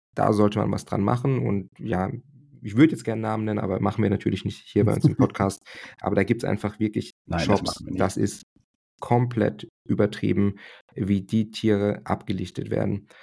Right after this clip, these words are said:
Speaker 1: Ähm, ja,
Speaker 2: Mhm.
Speaker 1: mehr kann ich dazu erstmal nicht sagen. Und
Speaker 2: Ich
Speaker 1: den
Speaker 2: meine
Speaker 1: Rest machen wir am besten in der getrennten Folge.
Speaker 2: Ja,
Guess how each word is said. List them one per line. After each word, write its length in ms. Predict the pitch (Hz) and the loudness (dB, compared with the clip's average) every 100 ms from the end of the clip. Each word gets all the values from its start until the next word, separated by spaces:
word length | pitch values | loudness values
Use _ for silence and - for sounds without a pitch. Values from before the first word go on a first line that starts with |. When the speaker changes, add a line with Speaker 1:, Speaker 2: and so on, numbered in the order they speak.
| - _ - | -20 _ 0
Speaker 1:
Ähm, 460 | 92 95 - - 120 | 0 0 -4 -8 -2
ja, 140 | 85 | 0
Speaker 2:
Mhm. 160 | 80 80 - | 0 -2 -6
Speaker 1:
mehr 200 | 101 95 | 0 0
kann 160 | 92 95 | 0 -4
ich 60 | |
dazu 180 | 92 - | -6 -4
erstmal 180 | 101 101 | -4 -2
nicht 120 | 98 | -2
sagen. 220 | - 160 139 | 2 2 4
Und 80 | |
Speaker 2:
Ich 20 | 101 | 6
Speaker 1:
den 20 | |
Speaker 2:
meine 120 | 90 | 6
Speaker 1:
Rest 140 | 101 - | 4 2
machen 140 | 98 | 2
wir 60 | 101 | 2
am 60 | |
besten 240 | 92 98 - | 2 0 0
in 80 | 92 | 0
der 80 | |
getrennten 400 | 90 87 87 90 | 0 -2 -4 -4
Folge. 380 | 92 85 87 87 - | -2 0 0 -4 -6
Speaker 2:
Ja, 320 | 80 76 73 | -6 -4 -6